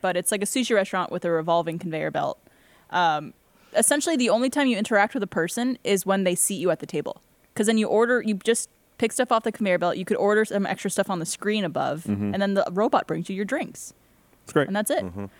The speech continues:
Speaker 1: And they just need to have the robots check you out, and you'll be done.
Speaker 3: I wonder if,
Speaker 1: Put
Speaker 3: if
Speaker 1: the money into
Speaker 2: That,
Speaker 1: the mouth.
Speaker 2: <laughs> well, that would be the easy thing. You think they
Speaker 3: Wow.
Speaker 2: would have a reader,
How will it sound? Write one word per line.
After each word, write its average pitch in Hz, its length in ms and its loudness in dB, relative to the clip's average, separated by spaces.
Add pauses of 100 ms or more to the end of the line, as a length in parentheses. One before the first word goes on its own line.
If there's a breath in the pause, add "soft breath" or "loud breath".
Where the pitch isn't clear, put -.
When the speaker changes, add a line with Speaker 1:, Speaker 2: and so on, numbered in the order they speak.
Speaker 1:
And 208 120 0
they 262 100 8
just 311 180 -2
need 262 220 2
to 196 260 4
have 185 160 2
the 175 100 0
robots 170 400 0
check - 260 -6
you 147 80 -2
out, 175 260 0
and 160 100 -10
you'll 151 80 -8
be 151 80 -6
done. 175 240 -6 (340 soft breath)
Speaker 3:
I 101 60 -8
wonder 147 340 0
if, - 280 -10
Speaker 1:
Put - 80 0
Speaker 3:
if 190 60 0
Speaker 1:
the 214 60 2
money 196 220 0
into 202 180 -2
Speaker 2:
That, - 120 6
Speaker 1:
the - 40 -8
mouth. - 260 2
Speaker 2:
<laughs> 262 120 4
well, - 100 8
that 247 80 6
would 262 140 2
be 196 60 4
the 214 40 4
easy 226 140 6
thing. 135 120 4
You 135 80 4
think 160 140 6
they 165 80 8
Speaker 3:
Wow. 156 60 6
Speaker 2:
would 151 100 6
have 147 100 4
a 127 60 4
reader, 123 640 4